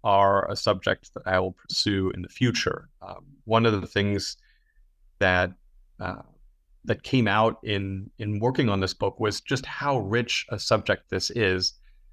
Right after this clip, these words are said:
And, uh, I don't think that one book is enough. I've, I've already, um, published an article about a number of cartouches, uh, that have, um, particularly colonialist imagery in them.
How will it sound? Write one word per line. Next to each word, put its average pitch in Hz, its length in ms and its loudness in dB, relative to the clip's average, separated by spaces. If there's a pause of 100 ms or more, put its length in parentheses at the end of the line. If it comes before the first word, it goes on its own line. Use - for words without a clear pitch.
(380)
And, 95 480 2 (120)
uh, 62 220 -8 (160)
I 110 120 -2
don't 120 280 0
think 113 220 0
that 101 220 2 (480)
one 104 420 0
book 110 260 0
is 104 140 0
enough. 101 560 -2
I've, 95 340 -2
I've 107 180 -4
already, 113 520 2 (760)
um, 92 520 2 (240)
published 120 380 0
an 107 100 0
article 113 640 2 (220)
about 104 260 4
a 104 40 -2
number 104 260 2
of 98 120 -6
cartouches, 101 840 0 (640)
uh, 98 240 2
that 92 180 -2
have, 101 340 2 (560)
um, 90 360 -2
particularly 104 640 -4 (240)
colonialist 107 720 0
imagery 139 520 -2
in 131 140 -2
them. 143 280 -2